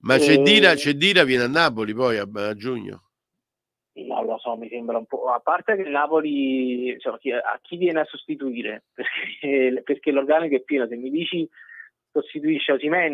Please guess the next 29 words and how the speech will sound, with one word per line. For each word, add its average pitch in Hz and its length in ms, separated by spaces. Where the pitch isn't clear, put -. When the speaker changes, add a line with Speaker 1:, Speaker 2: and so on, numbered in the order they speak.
Speaker 2:
no. 123 320
<laughs> - 0
Speaker 1:
No. - 320
Speaker 2:
Direi 156 360
proprio 139 360
di 123 120
no, 113 180
sinceramente. 120 760
Eh, 127 680
in 147 120
quel 208 220
ruolo 233 240
devi 170 200
capire 156 300
che 175 160
succede 113 540
in 131 140
attacco, - 460
nel 135 220
senso, 117 460
se 160 80
il 151 100
Napoli 220 460
vende 180 280
davvero 156 320
Osimhen, 160 400
perché 131 340
i 156 160
piani 175 600